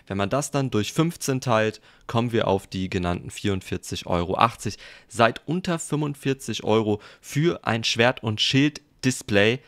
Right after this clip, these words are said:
ja, welches ja wirklich stark ist, welches Qualität bietet. Und das, muss ich sagen, ist preis-leistungstechnisch absolut top-notch. Ich weiß nicht, wie ihr das seht.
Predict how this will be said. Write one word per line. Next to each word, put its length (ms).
ja, 260
welches 320
ja 160
wirklich 480
stark 420
ist, 320
welches 300
Qualität 640
bietet. 380
Und 200
das, 180
muss 140
ich 100
sagen, 380
ist 340
preis-leistungstechnisch 1400
absolut 640
top-notch. 600
Ich 80
weiß 180
nicht, 120
wie 80
ihr 140
das 180
seht. 260